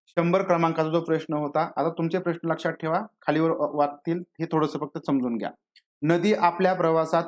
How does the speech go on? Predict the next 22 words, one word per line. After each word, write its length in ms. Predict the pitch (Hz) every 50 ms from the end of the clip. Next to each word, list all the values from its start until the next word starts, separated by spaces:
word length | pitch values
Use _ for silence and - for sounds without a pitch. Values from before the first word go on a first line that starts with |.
| -
कोणाच्या 420 | - 160 160 160 156 147 143 175 175
गरजा 340 | 135 151 143 139 151 151
भागवते?" 520 | 147 143 143 143 135 143 143 143 147 156 175 - _ _ _ _ _ _ _ _ _ _ _ _ _ _ _ _ -
तर 60 | 180
यापैकी 440 | 180 180 170 170 175 175 165 170 170
डायरेक्ट 300 | 165 160 165 175 175 175
उत्तर 180 | 165 170 170
मी 100 | 160 165
तुम्हाला 260 | 160 175 156 156 156 143
सांगतो. 360 | 156 147 143 143 156 175 208 - _ _ _ _ _ -
प्रश्न 180 | 160 160 185 185
क्रमांक, 340 | 175 175 165 170 165 165 165 -
ऑप्शन 280 | - 143 151 - - 180
क्रमांक 340 | 170 175 165 165 160 - 165
दोन, 340 | 143 143 156 160 165 170 170
की 280 | - - 185 196 196 196 156
गावाच्या 560 | 160 151 156 160 165 160 160 165 - 180 180
या 80 | 175 151
ठिकाणी 320 | 143 143 143 156 151 160
गरजा 340 | 147 151 147 139 143 156 170
भागवते 600 | 190 185 156 139 135 139 139 151 156 151 165 156
नदी. 300 | 143 123 110 120 135